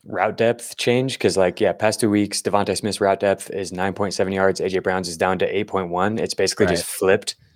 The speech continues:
Speaker 1: from what we had seen previously. I have no idea why.
Speaker 2: It could be the Goddard injury, right? They have to, they need
Speaker 1: Yeah.
Speaker 2: someone. A J Brown always made more sense in that, like, that in-breaking route role.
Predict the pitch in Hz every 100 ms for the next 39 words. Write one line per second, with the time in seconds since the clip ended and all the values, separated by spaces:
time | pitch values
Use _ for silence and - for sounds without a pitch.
0 | _ _ - 92 95 92 90 98 90 95
1 | 98 - 113 110 85 90 95 92 92 90
2 | 87 82 82 _ _ _ _ _ _ _
3 | _ _ _ _ _ - 101 113 107 98
4 | 101 117 73 80 76 82 85 87 90 90
5 | 82 76 92 92 98 92 85 - - -
6 | - 165 151 135 131 117 110 95 98 92
7 | 92 - 92 85 85 82 - 80 - 80
8 | - 85 85 82 80 80 78 - 82 80